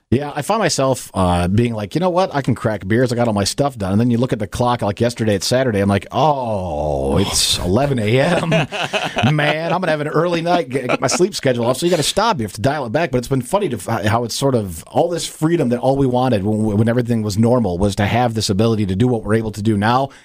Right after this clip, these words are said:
Speaker 1: And now that we have it,
Speaker 2: Have to be
Speaker 1: none of us
Speaker 2: careful what we wish for.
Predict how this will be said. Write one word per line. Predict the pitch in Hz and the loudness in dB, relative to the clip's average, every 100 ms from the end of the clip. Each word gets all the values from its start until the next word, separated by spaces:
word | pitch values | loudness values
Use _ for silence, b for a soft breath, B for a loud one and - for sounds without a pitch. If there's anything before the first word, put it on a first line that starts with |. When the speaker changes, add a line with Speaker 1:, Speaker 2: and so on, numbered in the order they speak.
| B | B
Speaker 1:
And | 143 | 0
now | 196 | 0
that | 185 | -2
we | 165 | -2
have | 143 160 139 | 0 0 0
it, | 120 - b b b | -4 -8 b b b
Speaker 2:
Have | b - | b 0
to | |
be | 95 | 2
Speaker 1:
none | 131 | 2
of | 139 | 0
us | 120 | -2
Speaker 2:
careful | 107 | -2
what | 117 | 0
we | 131 | 0
wish | 160 | 0
for. | - 120 | 0 2